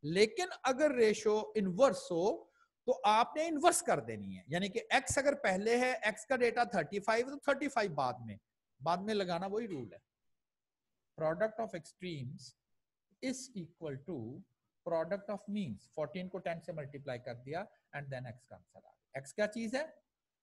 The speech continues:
number of days, तो number of days आ गया, that become four, चार दिन में वो medicine खत्म हो जाए। अगर दस patient फ़ोर्टीन डेज में वो मेडिसिन यूज़ कर सकते हैं, तो अगर पेशेंट की तादाद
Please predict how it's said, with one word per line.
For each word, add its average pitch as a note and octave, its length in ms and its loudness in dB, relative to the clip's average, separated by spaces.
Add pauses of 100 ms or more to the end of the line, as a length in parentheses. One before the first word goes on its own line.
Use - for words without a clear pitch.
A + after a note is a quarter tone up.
(480)
number D#3 220 -4
of D#3 100 -2
days, D3 360 -8 (320)
तो E3+ 60 -18
number E3+ 200 -10
of F3 140 -12
days E3+ 220 -12
आ A2 40 -14
गया, - 120 -20 (1700)
that C#3+ 240 -10
become C3 300 -16 (160)
four, A2+ 120 -12 (120)
चार G#3 180 -2
दिन E3+ 180 -8
में D3 140 -8
वो C3+ 120 -8
medicine A2+ 400 -10
खत्म A#2 260 -12
हो F#2+ 240 -20
जाए। - 100 -20 (680)
अगर D#3 200 0
दस E3+ 440 2
patient F3+ 480 -4 (640)
फ़ोर्टीन C4+ 440 2
डेज A3 300 6
में G#3 100 -4
वो G3 120 0
मेडिसिन E3 760 -2 (100)
यूज़ F#3 360 2
कर A3+ 140 6
सकते - 420 0
हैं, C#3 420 -4 (380)
तो E3+ 240 -4
अगर G#3+ 220 4
पेशेंट A3 520 -4
की A#3+ 100 -6
तादाद E3 640 -2